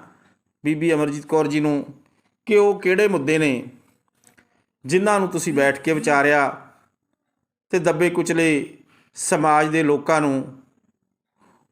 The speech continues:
ਉਹਨਾਂ ਮੁੱਦਿਆਂ 'ਤੇ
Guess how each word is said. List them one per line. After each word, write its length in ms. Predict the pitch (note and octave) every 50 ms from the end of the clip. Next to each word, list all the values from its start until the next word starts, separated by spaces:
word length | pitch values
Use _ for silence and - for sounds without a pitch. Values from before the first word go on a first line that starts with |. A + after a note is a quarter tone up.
| _ _ -
ਉਹਨਾਂ 560 | D#3+ F3+ G#3 G3+ G3+ G3 F#3+ F#3 F3 E3 D3+ - - - - _ - - _ _ _ _ _ _ _ _ _ _ _ _ _ _ _ _ _ _ _ _ _ _ _ -
ਮੁੱਦਿਆਂ 440 | C#3+ D#3 E3+ E3+ D#3 D3 F3+ F3 F3
'ਤੇ 360 | E3+ D#3+ D#3 D3+ C#3+ B2+ A#2+